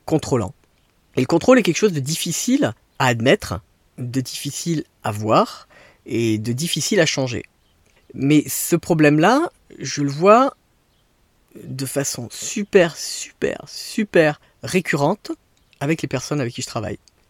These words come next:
C'est vraiment une thématique, je crois, universelle. Je crois que c'est vraiment, dans notre société, quelque chose, euh, c'est vraiment un, un, un des maux de notre société, le besoin de contrôler ce qui nous entoure.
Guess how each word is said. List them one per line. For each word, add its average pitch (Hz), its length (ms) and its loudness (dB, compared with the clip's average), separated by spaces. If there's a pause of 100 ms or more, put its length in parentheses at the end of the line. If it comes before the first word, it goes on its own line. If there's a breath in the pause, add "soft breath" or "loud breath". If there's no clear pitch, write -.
C'est - 120 4
vraiment 208 320 4
une 247 120 2
thématique, 175 440 2
je - 60 -2
crois, 135 140 0
universelle. 131 500 -2
Je - 60 -16
crois 139 100 -6
que - 80 -8
c'est - 80 -4
vraiment, 135 400 -2 (320 loud breath)
dans 135 80 0
notre 139 180 4
société, 147 480 2
quelque 131 280 -2
chose, 156 340 0
euh, 117 320 -2 (300)
c'est - 200 -14
vraiment 160 360 0
un, 123 320 -2
un, 113 120 -10
un 131 120 -4
des 139 100 4
maux 180 240 10
de 151 160 4
notre 131 320 0
société, 151 720 -2 (100)
le 135 180 2
besoin 156 600 0 (180)
de 127 220 0
contrôler 151 460 0
ce - 80 -8
qui - 100 -8
nous 123 160 -4
entoure. - 560 -10